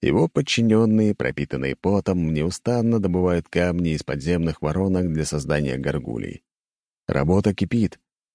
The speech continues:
Одна смена сменяется другой каждые полдня, а добытые камни немедленно отправляются в мастерскую каменотесов.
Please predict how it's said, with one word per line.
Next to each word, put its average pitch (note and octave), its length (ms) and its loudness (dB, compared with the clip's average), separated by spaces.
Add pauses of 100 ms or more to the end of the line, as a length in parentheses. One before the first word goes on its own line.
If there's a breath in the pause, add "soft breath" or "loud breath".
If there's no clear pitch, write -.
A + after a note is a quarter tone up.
(120)
Одна F#2 360 2
смена G2+ 480 2
сменяется D#2+ 580 0
другой F2 460 0
каждые D2+ 400 -2
полдня, E2+ 680 -2 (520)
а D#2 140 2
добытые A2+ 440 2
камни A2+ 400 2
немедленно F2+ 640 2
отправляются D2 560 -2
в C2 60 -4
мастерскую D2+ 640 -4
каменотесов. E2 920 -2